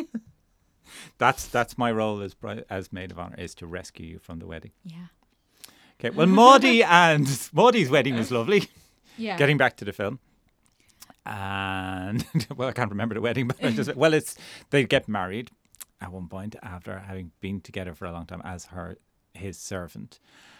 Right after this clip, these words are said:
Speaker 2: And he still is boorish and it's, it's basically he's keeping up a front. He has to,
Speaker 1: Yeah.
Speaker 2: he can't show
Speaker 1: He's
Speaker 2: his
Speaker 1: too tough.
Speaker 2: vulnerability.
Speaker 1: Yeah, yeah, he
Speaker 2: But
Speaker 1: acts tough.
Speaker 2: that's what I think is really good about the performance of Ethan Hawke, because you can see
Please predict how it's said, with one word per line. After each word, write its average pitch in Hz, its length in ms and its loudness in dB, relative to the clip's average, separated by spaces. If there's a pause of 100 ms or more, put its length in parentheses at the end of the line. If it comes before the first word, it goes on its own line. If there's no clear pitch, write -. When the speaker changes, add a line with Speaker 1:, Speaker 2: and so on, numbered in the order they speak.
(240)
Speaker 2:
And 98 180 -6
he 98 100 -8
still 92 340 -8
is 85 260 -12 (280)
boorish 90 560 -6 (120)
and 85 640 -12
it's, 170 160 -4
it's 190 180 -6
basically 180 300 -4
he's 127 260 -8 (220)
keeping 147 300 -8
up 117 100 -8
a 98 60 -12
front. 87 380 -10
He 104 120 -10
has 120 260 -8
to, 107 240 -2
Speaker 1:
Yeah. 202 360 -4
Speaker 2:
he 113 80 -6
can't 147 240 -4
show 143 160 0
Speaker 1:
He's 117 100 -2
Speaker 2:
his 107 80 -8
Speaker 1:
too 120 140 -2
tough. 107 120 -2
Speaker 2:
vulnerability. 113 360 -2
Speaker 1:
Yeah, 190 300 -6
yeah, 180 340 -10
he 165 100 -12
Speaker 2:
But 151 160 0
Speaker 1:
acts 190 380 -16
tough. - 380 -20
Speaker 2:
that's 139 260 2
what 139 100 -4
I 131 60 0
think 120 300 -6 (380)
is 107 220 -6
really 107 320 -4
good 98 360 -6
about 101 260 -8
the - 80 -20
performance 92 400 -12
of - 60 -20
Ethan 98 180 -12
Hawke, 98 180 -12
because 101 300 -12
you 104 80 -8
can 104 160 -10
see - 640 -10